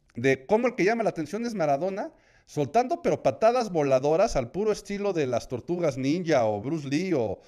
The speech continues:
no sé qué, este, experto en artes marciales,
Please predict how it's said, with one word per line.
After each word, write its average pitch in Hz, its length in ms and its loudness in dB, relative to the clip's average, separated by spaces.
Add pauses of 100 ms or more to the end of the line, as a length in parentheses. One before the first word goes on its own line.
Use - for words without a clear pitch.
(220)
no 147 200 -2
sé - 200 -4
qué, 156 400 2 (320)
este, 120 640 -4
experto 156 460 -2
en 123 120 -2
artes 151 300 0
marciales, 139 640 -2